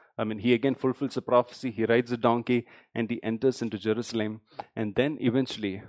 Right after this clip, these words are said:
uh, we know what happened. Um, he was betrayed, he was crucified, and he gave up his, uh, and he gave up his life, and then he was, uh,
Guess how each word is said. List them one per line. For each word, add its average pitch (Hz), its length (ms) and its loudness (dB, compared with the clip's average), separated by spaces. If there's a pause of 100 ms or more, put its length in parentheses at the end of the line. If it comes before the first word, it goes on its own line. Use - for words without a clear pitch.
(120)
uh, 101 280 -8
we 107 120 0
know 107 120 0
what 98 160 -2
happened. 92 400 -8 (120)
Um, 95 300 -8
he 104 100 -4
was - 440 -8
betrayed, 120 420 -2
he 101 100 -10
was 95 220 -8
crucified, 113 640 -4 (420)
and 104 140 -6
he 104 60 -2
gave 104 220 2
up 98 100 -6
his, - 400 -8
uh, 87 280 -4 (280)
and 98 100 -8
he 104 60 -8
gave 113 240 -2
up 113 80 -6 (300)
his 95 180 -6
life, 110 400 -2 (320)
and 98 100 -6
then 104 180 -2
he 107 140 -4
was, 101 440 -6
uh, 92 240 -6